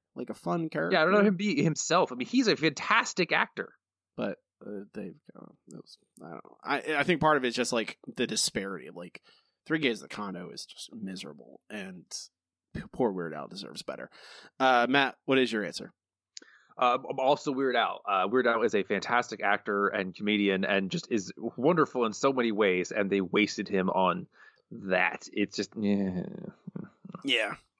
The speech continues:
Speaker 1: Yeah. I, that's, I think that's the thing where you're like, "Oh, I really like that guy. He seems so nice and so kind, and he has been a part of, you know, my, our lives for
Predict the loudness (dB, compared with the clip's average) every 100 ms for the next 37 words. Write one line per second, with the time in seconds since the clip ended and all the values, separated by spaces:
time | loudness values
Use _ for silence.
0 | -20 -20 -20 -20 _ -10 -8 -10 -16 _
1 | _ 0 2 2 0 2 0 0 -6 -6
2 | -8 -8 -10 -10 -14 -14 -16 -16 -18 -18
3 | -18 -14 -14 -8 0 0 2 -2 0 0
4 | 0 0 -2 -2 -4 -4 -2 0 2 2
5 | 4 4 6 4 4 2 0 0 0 2
6 | 0 2 4 4 4 2 -2 -6 -6 -8
7 | -14 -6 -4 -2 -4 -6 -10 _ _ _
8 | 0 0 2 2 2 0 0 0 -2 -14
9 | _ _ _ _ _ -4 -2 -2 -4 -8
10 | _ _ _ -8 -4 -2 -2 -4 -4 -2
11 | 0 0 -2 -2 -6 -8 -10